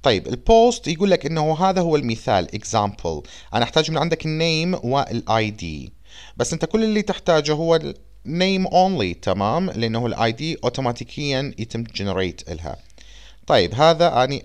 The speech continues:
احذفه، النيم مالته على سبيل المثال اذا كبرنا هذا شوي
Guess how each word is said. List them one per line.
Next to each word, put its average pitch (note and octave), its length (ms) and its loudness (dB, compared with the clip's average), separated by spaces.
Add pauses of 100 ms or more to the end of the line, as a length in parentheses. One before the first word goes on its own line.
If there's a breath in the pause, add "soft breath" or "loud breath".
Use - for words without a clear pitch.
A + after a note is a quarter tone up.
احذفه، E2+ 540 -6 (100)
النيم F3+ 480 0
مالته E3 340 0
على C#3+ 200 4
سبيل C#3 260 -6
المثال A2+ 480 -4
اذا E3+ 200 -6
كبرنا E3+ 680 -8
هذا E3+ 120 -8
شوي F#3 500 -10